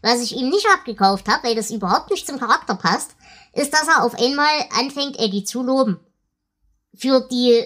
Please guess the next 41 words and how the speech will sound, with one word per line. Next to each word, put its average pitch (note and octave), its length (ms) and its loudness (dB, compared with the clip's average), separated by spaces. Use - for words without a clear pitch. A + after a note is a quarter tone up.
kunstvolle A#3+ 760 -2
Fertigung G#3 800 -4
dieses G3+ 400 -8
Dingsies. F#3 500 -4
Dass A#3 180 2
er A#3+ 220 4
ihn C4 160 0
hinterher C4+ 460 2
dann G3+ 180 -2
anhält, C4 460 -2
wirklich B3 360 -6
schnell A3+ 260 0
fertig C4 340 0
damit B3 260 -2
zu G3+ 140 -8
werden F3 340 -2
oder F3 420 -4
damit G#3+ 300 4
nicht G3 220 0
aufzugeben, A3+ 720 0
das F4+ 240 2
verstehe C4 440 -2
ich. - 200 -16
Das G#3 160 -4
passt E4 260 0
auch D4+ 120 -8
in D#4+ 80 -8
den E4 160 -8
Charakter, D#4+ 460 0
weil F3+ 160 -6
er G#3+ 260 -2
weiß, A#3+ 440 -2
dass C#4 200 -10
das - 240 -10
eben C4 240 -4
einen C#4+ 160 -10
Sinn D4 260 -8
und D4 160 -10
einen C4 80 -14
Zweck C4+ 240 -4
hat. E3 160 -6